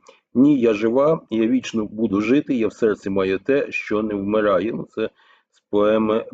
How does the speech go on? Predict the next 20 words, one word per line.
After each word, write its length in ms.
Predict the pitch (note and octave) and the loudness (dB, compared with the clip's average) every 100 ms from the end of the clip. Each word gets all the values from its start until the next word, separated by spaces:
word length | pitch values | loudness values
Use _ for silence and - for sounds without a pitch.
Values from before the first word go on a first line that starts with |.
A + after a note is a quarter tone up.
| - | -8
"Прометей". 840 | A2 G#2+ G#2+ G#2+ - F#2 E2+ - _ _ _ _ _ _ _ - | -2 0 0 -2 -2 -2 -2 -10 _ _ _ _ _ _ _ 0
Цього 240 | E3+ F3+ E3+ - | 4 4 2 0
тижня 520 | F3+ E3 C#3 D3 C#3+ - _ _ _ _ _ | 2 2 2 2 2 -2 _ _ _ _ _
в 580 | - C3 A#2 A2 B2 A#2+ | -4 -2 0 2 2 2
сім'ї 420 | - - B2 C#3 | 0 -2 2 4
Ірини 400 | C#3 B2 A#2 B2 | 2 2 2 2
Фаріон 360 | A2 B2 C3+ D3+ | 0 2 2 2
стала 320 | - C#3 C#3+ | 0 0 0
ще 260 | C3+ - C#3 | 0 0 0
одна 300 | A#2+ G2+ G#2 | 0 0 -2
біда. 400 | G2 A2 C3 D#3 - - - _ | -2 0 0 0 -6 -20 -20 _
На 180 | B2+ C3+ | 0 2
війні 380 | D3+ D3+ E3 E3 | 4 4 4 2
загинув 540 | B2+ A#2+ C#3 D3 C3+ | 2 2 2 2 2
її 300 | A#2+ B2 B2 | 2 0 0
зять, 300 | G#2 A#2+ B2 | 0 0 0
старший 520 | - - A#2+ A2+ - | -2 0 0 0 -2
солдат 460 | G#2+ - G#2+ A2+ A2 | -8 -6 -4 -2 -2
Василь 360 | G2 F#2 A2 A2 | -4 -6 -6 -6
Особа. 560 | A2+ - G2+ D2+ - | -8 -2 -2 -2 -6